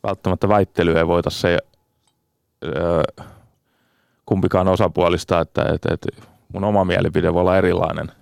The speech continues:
miten mä itse olisin niinku tätä, tätä hommaa hahmotellut. Mutta tuohon ensimmäiseen liittyen N H L:ään, niin, öö, mä sen verran alustan, alustan, alustan tilannetta, että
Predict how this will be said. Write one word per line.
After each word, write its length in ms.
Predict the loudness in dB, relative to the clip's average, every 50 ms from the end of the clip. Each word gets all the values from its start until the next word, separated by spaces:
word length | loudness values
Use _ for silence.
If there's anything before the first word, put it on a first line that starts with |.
| _ _ -10
miten 180 | -6 -4 -2 0
mä 100 | 0 0
itse 260 | 0 0 _ -2 -2 0
olisin 200 | 0 -2 -4 -6
niinku 180 | -6 -6 -8
tätä, 240 | -8 -8 -6 -6 -8 -8 -10 -16 _ _ _ _ -20 -20 -20 -20 -20 -20 -20 _ _ _ _ _
tätä 220 | -6 -2 0 2
hommaa 300 | 2 2 2 4 2 2
hahmotellut. 500 | 4 4 2 2 2 0 0 0 0 0
Mutta 200 | 0 -2 -2 0
tuohon 200 | 2 2 2 4
ensimmäiseen 680 | 2 2 2 2 2 2 2 2 2 2 2 2 0 0 _ _ _ _ _ _ -2
liittyen 420 | -2 -2 -2 -2 -2 -2 0 2 2
N 200 | 2 2 2 2
H 40 | 2
L:ään, 460 | 2 2 2 0 0 -2 -2 -2 -4
niin, 120 | -6 -8 -12 _ _ _ _ _ _ _ _ _ _ _ _ _ _ _ _ _ _ _ _ _ -14 -8 -6
öö, 340 | -2 -2 0 0 0 0 -2 -4 -8 -16 _ _ _ _ _ _ _ _ _ _ _ _ _ _ _ _ _ _
mä 60 | -6
sen 120 | -4 -2 0
verran 200 | 2 4 4 4 4
alustan, 500 | 6 4 4 2 0 0 -2 -2 -2 -6 -12 -18 -18 -10 -6
alustan, 520 | -2 0 0 0 -2 -2 -2 -4 -4 -4 -4 -10 _ _ _ _ _ _ _ _ _ _ _ _ _ _ -6
alustan 420 | -4 -2 -2 -2 -2 -2 -2 0
tilannetta, 580 | 0 2 2 2 0 0 -2 -6 -6 -6 -4 -4
että 200 | -4 -6 -6 -8